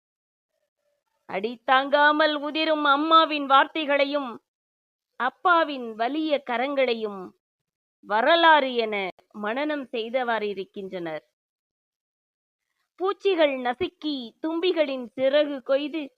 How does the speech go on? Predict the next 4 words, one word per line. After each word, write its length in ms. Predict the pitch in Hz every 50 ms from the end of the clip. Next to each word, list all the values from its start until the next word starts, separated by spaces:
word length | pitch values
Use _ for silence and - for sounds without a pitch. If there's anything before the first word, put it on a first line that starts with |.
| _ _ _ _ _ _ _ _ _ _ _ _ _ _ _ _ _ _
ஓணானை 580 | 208 240 294 320 349 370 370 359 339 320 302 277 - -
கட்டி 320 | - 247 247 - - 311 294 285
இழுத்தவாறே 760 | 262 269 285 294 - - 311 294 262 247 240 233 247 240 214 185 - _ _ _ _ _ _ _ _ _ _ _ _ _ _
ஆணும் 460 | - 262 269 302 320 311 311 302 277